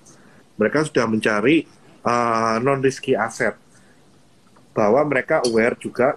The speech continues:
di satu sisi, eh, mereka udah nggak terhindar lagi dari namanya resesi. Makanya non-risky asset seperti, eh, U S Treasury ini mulai diincar. Seperti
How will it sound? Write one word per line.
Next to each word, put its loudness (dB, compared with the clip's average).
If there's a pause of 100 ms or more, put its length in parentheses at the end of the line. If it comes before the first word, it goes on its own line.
di -10
satu -2
sisi, 2 (720)
eh, 2 (680)
mereka 0
udah 2
nggak -2
terhindar 0
lagi -2
dari 0
namanya -2
resesi. 0
Makanya -2
non-risky -4
asset 0
seperti, -10 (560)
eh, 4 (100)
U 2
S -2
Treasury 0
ini 2
mulai 2
diincar. -4 (1700)
Seperti 0